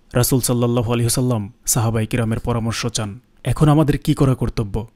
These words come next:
আমরা কি প্রথমে সেই সমস্ত লোকদের প্রতি মনোযোগ দেব যারা খানায়ে কাবার তোয়াফে আমাদেরকে বাধা প্রদান করবে?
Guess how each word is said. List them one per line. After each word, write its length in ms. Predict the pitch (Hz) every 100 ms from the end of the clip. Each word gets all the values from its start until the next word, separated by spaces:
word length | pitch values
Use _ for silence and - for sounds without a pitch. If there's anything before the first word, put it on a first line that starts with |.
| _ -
আমরা 240 | 139 143
কি 100 | 147
প্রথমে 380 | 135 139 143 143
সেই 140 | 139
সমস্ত 340 | - 139 123 135
লোকদের 320 | 131 123 135
প্রতি 220 | 139 131
মনোযোগ 380 | 123 131 135 131
দেব 360 | 143 139 117 - -
যারা 240 | 135 120
খানায়ে 360 | 113 123 123 123
কাবার 280 | 120 113 117
তোয়াফে 520 | - 120 117 123 101 -
আমাদেরকে 400 | 117 117 113 -
বাধা 280 | 110 117 127
প্রদান 280 | - 123 123
করবে? 300 | 127 127